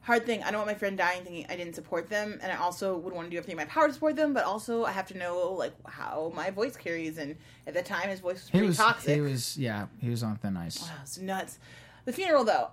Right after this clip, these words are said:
Speaker 1: Ah, morally, I'm
Speaker 2: made it
Speaker 1: sort of
Speaker 2: about
Speaker 1: with
Speaker 2: himself.
Speaker 1: Dora. Morally,
Speaker 2: He made
Speaker 1: I'm
Speaker 2: it
Speaker 1: with
Speaker 2: about
Speaker 1: Dora,
Speaker 2: himself. It was
Speaker 1: but at the
Speaker 2: horrible.
Speaker 1: same time, I hate funerals, dude.
Speaker 2: Yeah.
Speaker 1: And I don't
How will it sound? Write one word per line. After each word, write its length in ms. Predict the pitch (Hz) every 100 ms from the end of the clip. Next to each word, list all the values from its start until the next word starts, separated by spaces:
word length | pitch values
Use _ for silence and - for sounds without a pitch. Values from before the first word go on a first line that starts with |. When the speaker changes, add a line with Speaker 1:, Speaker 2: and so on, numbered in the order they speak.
| -
Speaker 1:
Ah, 1700 | 320 359 339 330 330 320 320 311 302 269 247 226 226 214 208 202 196
morally, 680 | 220 254 285 294 311 294 269
I'm 300 | 214 208 180
Speaker 2:
made 100 | 208
it 40 |
Speaker 1:
sort 120 | 226 226
of 60 | 233
Speaker 2:
about 100 | 233
Speaker 1:
with 80 |
Speaker 2:
himself. 360 | 240 233 208 214
Speaker 1:
Dora. 260 | 226 226 240 - - - - - - 254
Morally, 300 | 349 453 466
Speaker 2:
He 60 |
made 60 | 453
Speaker 1:
I'm 20 |
Speaker 2:
it 20 |
Speaker 1:
with 80 | 440 -
Speaker 2:
about 100 | 415 508
Speaker 1:
Dora, 140 | 494
Speaker 2:
himself. 80 | 453
It 20 | -
was 0 |
Speaker 1:
but 80 |
at 160 | 359 320
the 60 | 269
Speaker 2:
horrible. 240 | 330 175
Speaker 1:
same 100 | 196
time, 120 | -
I 40 | 302
hate 360 | 254 240 302 -
funerals, 400 | 240 220 196 185
dude. 280 | 220 247 202
Speaker 2:
Yeah. 160 | 156 -
Speaker 1:
And 100 | 240
I 80 | 254
don't 200 | 285